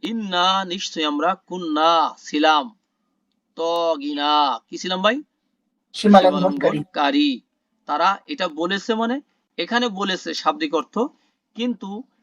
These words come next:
Speaker 1: বিষয় হলো কি তারা বলবে, এটা বিষয়টা ফিউচারের।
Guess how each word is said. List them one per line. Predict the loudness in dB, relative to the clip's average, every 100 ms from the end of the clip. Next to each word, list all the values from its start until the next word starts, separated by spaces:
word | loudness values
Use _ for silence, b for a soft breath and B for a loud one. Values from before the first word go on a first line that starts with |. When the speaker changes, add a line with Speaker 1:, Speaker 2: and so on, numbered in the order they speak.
| _
Speaker 1:
বিষয় | -8 -6 -2 -2
হলো | -2 -6
কি | -8
তারা | -4 0 0
বলবে, | 0 -2 0 0 0 0 -2 -8 _ _ _
এটা | -12 -10
বিষয়টা | -8 -6 -6 -6
ফিউচারের। | -4 -4 -4 -10